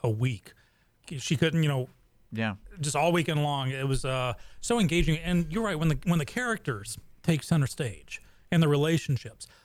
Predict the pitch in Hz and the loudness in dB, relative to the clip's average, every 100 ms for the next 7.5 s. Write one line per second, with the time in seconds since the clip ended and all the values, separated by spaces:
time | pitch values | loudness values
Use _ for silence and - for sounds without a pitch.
0 | _ 220 254 202 143 139 127 - 107 147 | _ -2 0 0 2 2 0 -4 -4 2
1 | 165 165 151 175 156 185 - 190 180 160 | 4 4 2 -2 -2 0 0 0 0 -2
2 | 156 - 226 233 170 156 151 208 190 170 | -2 -4 -6 -2 0 2 4 2 4 2
3 | 143 175 180 165 151 - - - 147 123 | 2 0 0 2 0 -2 -14 -6 -4 -4
4 | 127 214 180 170 156 151 143 143 147 139 | -8 -4 -2 0 0 2 2 2 2 2
5 | 135 127 120 - 165 170 170 127 151 160 | -2 0 -2 -2 0 0 0 2 2 2
6 | 143 123 117 - _ _ - 127 - 156 | 2 0 -2 -6 _ _ 2 2 2 -2
7 | 90 - - 123 | -6 -10 -10 -6